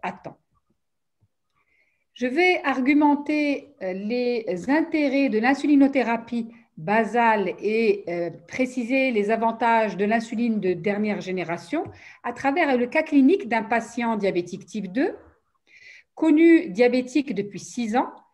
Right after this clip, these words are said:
qui se présente à votre consultation avec une hémoglobine glyquée à neuf pour cent sous trois antidiabétiques oraux à dose maximale.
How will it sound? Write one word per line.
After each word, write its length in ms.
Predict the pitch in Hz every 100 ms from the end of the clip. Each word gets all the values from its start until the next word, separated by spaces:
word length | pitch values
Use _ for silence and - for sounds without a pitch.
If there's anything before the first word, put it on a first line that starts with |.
| _ _ _ _ -
qui 400 | 330 349 349 254
se 100 | -
présente 720 | 285 - 311 269 302 294 277 - - _
à 100 | 240
votre 240 | 240 262 -
consultation 960 | 294 285 285 254 254 254 294 269 254 - _ -
avec 260 | 220 240
une 140 | 240 277
hémoglobine 520 | 294 262 269 269 226
glyquée 320 | 247 247 240 -
à 100 | 175
neuf 320 | 175 170 -
pour 200 | 254 -
cent 180 | - 415 - _ _ _
sous 220 | - 320
trois 420 | - - 427 392
antidiabétiques 840 | 330 277 - 240 247 233 233 220 - -
oraux 340 | 254 254 349 220
à 80 |
dose 240 | 208 220 202
maximale. 560 | 196 - - 156 95